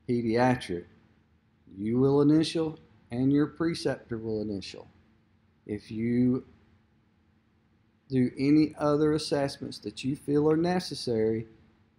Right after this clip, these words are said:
such as general weakness, you can initial it, and your preceptor can initial it. You can have as many assessments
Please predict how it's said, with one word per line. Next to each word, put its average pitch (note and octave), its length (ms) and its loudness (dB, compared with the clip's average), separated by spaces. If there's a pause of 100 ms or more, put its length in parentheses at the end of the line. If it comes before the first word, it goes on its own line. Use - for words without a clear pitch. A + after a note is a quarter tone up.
(200)
such B2 300 -2
as B2+ 160 -2
general B2+ 460 2
weakness, D#3+ 540 0 (360)
you A2+ 200 -6
can C3+ 220 -2
initial D3+ 440 0
it, D3 80 -4 (100)
and C3+ 160 0
your D3 100 -2
preceptor C#3+ 680 -6
can G#2+ 160 -6
initial G2+ 460 -8
it. - 60 -20 (640)
You A2+ 100 -10
can A#2 140 -4
have C3+ 220 0
as B2+ 180 -4
many E3 600 4 (1400)
assessments C3+ 840 -2